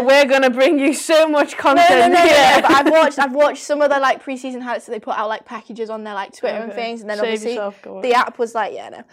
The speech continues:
Speaker 1: The app was, um, had loads of, like, highlights and stuff on and
Speaker 2: It
Speaker 1: stuff like
Speaker 2: does,
Speaker 1: that. So
Speaker 2: it
Speaker 1: you
Speaker 2: does.
Speaker 1: kind of got a gist of what they was actually, what they, like, set up like and who, like, I've written down a few players that I think we need to watch out for. I think you've done the same.
Speaker 2: Uh, yeah, I've just took their starting eleven from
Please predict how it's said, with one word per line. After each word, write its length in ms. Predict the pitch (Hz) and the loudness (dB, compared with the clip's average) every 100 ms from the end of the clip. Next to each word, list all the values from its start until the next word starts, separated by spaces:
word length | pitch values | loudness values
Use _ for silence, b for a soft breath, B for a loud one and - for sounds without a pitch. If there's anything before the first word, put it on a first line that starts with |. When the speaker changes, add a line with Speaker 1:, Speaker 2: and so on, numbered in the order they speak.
| b b | b b
Speaker 1:
The 80 | 233 | -2
app 200 | 247 226 | 0 0
was, 180 | 262 240 | -4 -2
um, 600 | 247 233 226 220 214 226 _ _ _ - | 2 2 0 -4 -12 -16 _ _ _ -14
had 140 | 233 | -8
loads 160 | 220 220 | -8 -6
of, 60 | |
like, 160 | 214 214 | -8 -8
highlights 420 | 233 220 214 214 | -8 -6 -6 -8
and 100 | 233 | -16
stuff 300 | - 220 - | -14 -14 -10
on 160 | 190 190 | -12 -10
and 80 | |
Speaker 2:
It 60 | 208 | -12
Speaker 1:
stuff 100 | 214 | -8
like 160 | 180 160 | -8 -8
Speaker 2:
does, 0 | |
Speaker 1:
that. 220 | 131 - | -10 -8
So 100 | 277 | -6
Speaker 2:
it 40 | |
Speaker 1:
you 80 | 285 | -4
Speaker 2:
does. 100 | 277 | -4
Speaker 1:
kind 120 | 381 | -4
of 60 | 359 | -2
got 240 | 285 262 | 0 0
a 80 | 240 _ _ | -2 _ _
gist 280 | - 247 - | -8 -6 -6
of 80 | 202 | -4
what 160 | 220 | -4
they 120 | - 214 | -2 -4
was 160 | 220 | -4
actually, 580 | 208 - 220 226 214 226 _ _ - | -6 -10 -16 -16 -16 -20 _ _ -10
what 200 | 226 220 | -4 0
they, 100 | 226 | 0
like, 180 | 208 | -2
set 220 | - - 220 | -8 -4 -2
up 160 | 233 | -2
like 260 | 214 214 214 | -2 -4 -6
and 120 | 202 | -10
who, 640 | 220 233 226 220 220 208 208 _ _ _ - | -12 -12 -10 -12 -12 -14 -18 _ _ _ -4
like, 120 | 226 | -2
I've 120 | 226 240 | 0 2
written 180 | 247 | 2
down 180 | 240 233 | 2 -2
a 40 | 233 | -4
few 160 | 240 | -8
players 240 | 233 220 214 | -4 -4 -4
that 100 | 185 | -6
I 100 | 220 | -6
think 220 | 220 196 | -8 -12
we 80 | 214 | -12
need 80 | 208 | -12
to 60 | |
watch 160 | 202 - | -12 -10
out 180 | 190 190 | -12 -10
for. 100 | 214 | -14
I 60 | 208 | -14
think 180 | 202 _ | -18 _
you've 240 | 190 202 - | -20 -20 -20
done 160 | 196 | -20
the 80 | 196 | -20
same. 400 | - 202 196 202 | -14 -14 -12 -6
Speaker 2:
Uh, 140 | 196 185 | -4 -4
yeah, 240 | 202 190 185 | -6 -6 -6
I've 80 | |
just 160 | 180 190 | -8 -16
took 160 | 214 190 | -16 -12
their 160 | 190 | -12
starting 280 | 190 185 185 | -10 -12 -10
eleven 300 | 175 160 170 | -14 -16 -20
from 380 | - 190 185 | -16 -14 -14